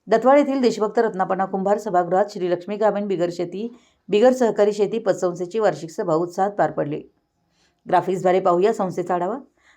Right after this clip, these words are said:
सभासद आठशे तेरा, उलाढाल पस्तीस कोटी एक्केचाळीस लाख अठ्ठावीस हजार, ठेवी सहा कोटी एकोणऐंशी लाख एकतीस हजार, तर नफा सात लाख सतरा हजार. ऑडिट अ वर्ग कायम आणि दहा टक्के लाभांश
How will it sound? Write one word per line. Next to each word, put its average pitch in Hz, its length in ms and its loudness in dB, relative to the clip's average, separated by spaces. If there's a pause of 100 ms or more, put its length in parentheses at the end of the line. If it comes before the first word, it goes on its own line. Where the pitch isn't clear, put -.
(180)
सभासद 220 380 4
आठशे 233 240 2
तेरा, 226 300 2
उलाढाल 190 400 2
पस्तीस 190 360 -6
कोटी 202 220 -2
एक्केचाळीस 180 540 0
लाख 180 100 0
अठ्ठावीस 170 420 -6
हजार, 214 200 -6 (420)
ठेवी 240 220 4
सहा 214 240 2
कोटी 220 260 0
एकोणऐंशी 185 600 -2
लाख 185 160 0
एकतीस 170 320 -8
हजार, 185 280 -4
तर 190 100 -2
नफा 170 300 -4
सात 170 260 -4
लाख 175 120 -6
सतरा - 320 -4
हजार. 143 200 -2 (480)
ऑडिट 185 300 2
अ 190 140 2
वर्ग 185 260 2
कायम 185 400 0
आणि 175 140 -4
दहा 160 280 -2
टक्के 240 340 -6
लाभांश 180 300 -4